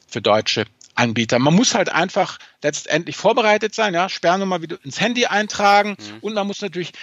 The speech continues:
Speaker 1: die Kartennummer, ähm, oder habt die Kartendaten, also Nummer, Verfalldatum, C-V-C-Nummer bei der Kreditkarte eben zur Hand haben, beziehungsweise bei der Girocard natürlich dann eben, ja, die Kartennummer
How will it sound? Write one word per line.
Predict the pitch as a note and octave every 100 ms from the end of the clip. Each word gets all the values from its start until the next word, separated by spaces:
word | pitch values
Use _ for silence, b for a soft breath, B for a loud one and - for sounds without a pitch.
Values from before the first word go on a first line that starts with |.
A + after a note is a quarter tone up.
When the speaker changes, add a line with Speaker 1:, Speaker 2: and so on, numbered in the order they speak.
| B -
Speaker 1:
die | D#3 C3+ B -
Kartennummer, | D3 F3 - F#3 E3 F3 G#3+ A#3 A3+ - B B -
ähm, | D3+ D3
oder | C#3+
habt | D3+ -
die |
Kartendaten, | C#3+ - D#3 - D3+ D3 E3 D3
also | C3+
Nummer, | D3+ F#3 F3+
Verfalldatum, | D#3 - E3+ F3+ F3+ E3+ E3+ D3+
C-V-C-Nummer | E3 D#3 D3+ - F3 F3 D#3+
bei | D3+
der | D3+
Kreditkarte | - D3 E3 - D#3 D3
eben | A#2+
zur | - B2
Hand | D#3 F#3
haben, | F3 F3 E3 B B -
beziehungsweise | D3+ - D#3 - C#3+ C#3 C#3+ B B
bei | - C3+
der | C3+
Girocard | D#3 E3 E3 - D3+ D#3
natürlich | C#3 - C#3 -
dann | C#3
eben, | C3+ C#3 C3 B2 -
ja, | -
die | A#2 - -
Kartennummer | - D#3+ D#3+ D3 C#3+ C3